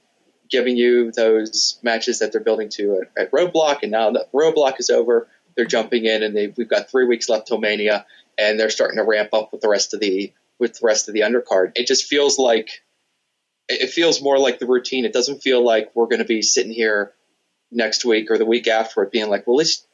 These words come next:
WrestleMania just get here anyways. I'm sick of waiting for it." I feel like that kinda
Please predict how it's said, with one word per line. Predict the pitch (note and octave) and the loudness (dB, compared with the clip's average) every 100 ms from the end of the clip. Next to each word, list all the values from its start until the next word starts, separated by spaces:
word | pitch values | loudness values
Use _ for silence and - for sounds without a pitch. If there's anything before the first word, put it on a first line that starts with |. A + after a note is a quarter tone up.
| _ _ _ - | _ _ _ -8
WrestleMania | E3+ G#3+ F3 D#3+ | -6 -4 -4 -4
just | C3+ B2+ - | -4 -6 -4
get | - | -8
here | B2+ E3 E3 E3 | -4 -4 -2 -2
anyways. | E3 D#3+ E3 E3 - | -2 -4 -4 -6 -10
I'm | - | -10
sick | - - E3 | -4 -4 -2
of | B2+ | 0
waiting | C3+ - - | 0 -4 -4
for | G2+ | -4
it." | |
I | - | -2
feel | - E3 | 0 0
like | - | 0
that | - - | -4 -2
kinda | A#2 G#2 | 0 0